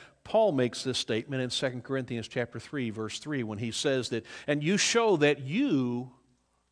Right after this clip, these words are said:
are a letter from God," or from Christ, "delivered by us, written not with ink, but with the Spirit of the living God, not on tablets of stone, but on tablets of human hearts."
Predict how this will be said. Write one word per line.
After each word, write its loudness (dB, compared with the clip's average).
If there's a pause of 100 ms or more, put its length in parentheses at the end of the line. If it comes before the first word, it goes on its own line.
(200)
are 4
a 6
letter -2 (120)
from -6
God," -4 (460)
or -14
from -8
Christ, -6 (480)
"delivered 6
by 4
us, 0
written 4
not 2
with 2
ink, 2
but 0
with -6
the -8
Spirit 2
of 2
the 4
living 2
God, 4 (240)
not 6
on 2
tablets 0
of -2
stone, 2 (1400)
but 0
on 0
tablets -4
of -8
human -6
hearts." -8